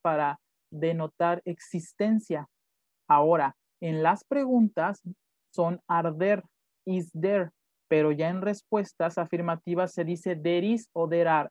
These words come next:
Eso era lo único que había que cambiar. La estructura hay se voltea, se gira.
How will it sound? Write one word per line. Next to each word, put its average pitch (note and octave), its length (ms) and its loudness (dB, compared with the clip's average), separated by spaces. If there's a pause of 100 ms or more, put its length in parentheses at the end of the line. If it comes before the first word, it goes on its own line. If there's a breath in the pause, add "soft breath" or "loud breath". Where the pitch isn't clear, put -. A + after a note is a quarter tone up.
Eso F3+ 260 -4
era F3+ 120 0
lo D#3+ 140 0
único F3 320 -6
que D#3+ 80 -4
había D3 180 -2
que D#3 140 -12
cambiar. D3 400 -10 (1300)
La E3 140 4
estructura E3+ 800 -2
hay F3 380 2 (1400)
se E3+ 140 4
voltea, E3 580 4
se F3 160 -2
gira. F#3 400 -2